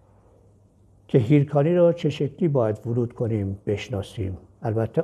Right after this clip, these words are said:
آشنا بشیم، نه بشناسیم. شناختنش خیلی سخته. آشنایی با هیرکانی، هیرکانی چگونه باید باشه؟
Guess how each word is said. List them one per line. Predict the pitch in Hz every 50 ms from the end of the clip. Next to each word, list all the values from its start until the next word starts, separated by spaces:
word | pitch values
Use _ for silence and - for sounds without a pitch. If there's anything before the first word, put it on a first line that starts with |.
| - -
آشنا | 131 123 120 110 - - 170 156 143 131
بشیم، | 107 95 90 - 107 98 98 101
نه | 123 151 160
بشناسیم. | 135 127 113 - - - 110 98 - - -
شناختنش | - - 135 139 123 - - 151 160 147 -
خیلی | - - 185 135 117
سخته. | - - 107 101 - - - - - _ _ - - - - - - - _ - - - - - - -
آشنایی | - 127 117 - - 135 143
با | 135 131 120 117
هیرکانی، | 117 117 - 135 123 139 151
هیرکانی | 131 120 120 117 - 127 123 143
چگونه | - - 110 120 107 98
باید | 87 87 90
باشه؟ | - - -